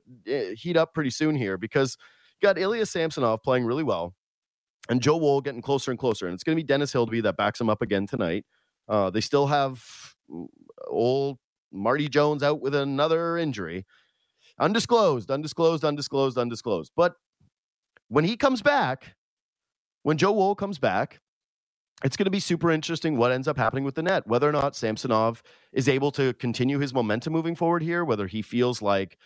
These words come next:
a guy who has the net on any given night, because that's the thing. He's getting a lot of ice, and he's done well with that in the past. What happens when Joel Woll comes back and they need to play him more?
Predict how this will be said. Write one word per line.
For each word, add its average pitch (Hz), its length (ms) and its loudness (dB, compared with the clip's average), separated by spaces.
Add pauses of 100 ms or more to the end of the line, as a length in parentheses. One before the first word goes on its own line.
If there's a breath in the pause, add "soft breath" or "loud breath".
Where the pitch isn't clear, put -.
(220 soft breath)
a - 80 2
guy 120 300 2
who 120 160 -4
has 120 240 0
the 117 100 -2
net 107 240 0
on 107 140 0
any 113 160 -2
given 107 260 -2
night, 135 260 -2 (320)
because 165 240 0
that's 185 220 2
the 220 100 -2
thing. 226 260 2
He's 180 180 -6
getting 247 180 0
a 240 60 4
lot 185 400 2
of 247 80 0
ice, 254 480 -2 (340)
and 147 160 0
he's 175 240 -6
done 208 200 2
well 190 160 2
with 214 140 0
that 202 120 0
in 190 80 -4
the 196 60 -4
past. 185 540 -2
What 156 160 2
happens 185 400 -2
when 180 140 -2
Joel 165 200 0
Woll 175 200 -2
comes 127 240 -4
back 110 300 0
and 110 100 -2
they 117 80 0
need 131 220 -4
to 147 60 -14
play 214 220 2
him 131 140 0
more? 82 360 -6